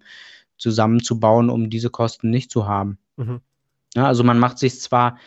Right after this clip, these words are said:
Speaker 1: schwerer mit, äh, mit vielen Titeln jetzt auch, also wenn man viele einzelne Titel ins Portfolio packt, schwerer, äh, den Markt out zu performen und mehr Rendite zu machen als der Markt, aber man macht es sich auch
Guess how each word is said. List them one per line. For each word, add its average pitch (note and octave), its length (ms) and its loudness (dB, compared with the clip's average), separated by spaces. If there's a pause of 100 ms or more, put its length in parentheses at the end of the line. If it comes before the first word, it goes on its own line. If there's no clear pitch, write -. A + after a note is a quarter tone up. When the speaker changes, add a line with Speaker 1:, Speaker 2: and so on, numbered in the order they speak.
(180)
Speaker 1:
schwerer D3 640 0
mit, D3 480 -4
äh, C3 340 -6
mit B2+ 280 -8
vielen E3+ 580 -2
Titeln F#3 600 -2
jetzt D#3+ 280 -8
auch, D3+ 180 -4
also C3 200 -4
wenn C3 100 0
man B2+ 100 -2
viele D3 340 -2
einzelne C#3+ 500 -4
Titel D#3 200 -6
ins D3+ 200 -6
Portfolio D3 380 0
packt, C#3+ 260 -4
schwerer, C3+ 420 4 (480)
äh, C3 180 0
den B2 220 0
Markt A#2 400 0
out D#3 220 0
zu G3+ 120 0
performen F3+ 460 0
und A#2+ 140 0
mehr C3 240 0
Rendite F3+ 420 -4
zu F#3 140 -6
machen F#3+ 260 -4
als F3+ 220 -6
der F3 160 -2
Markt, F3+ 340 -2
aber C3+ 180 2
man C3 160 2
macht C3 240 0
es B2+ 120 -4
sich B2+ 200 -6
auch A#2+ 200 -4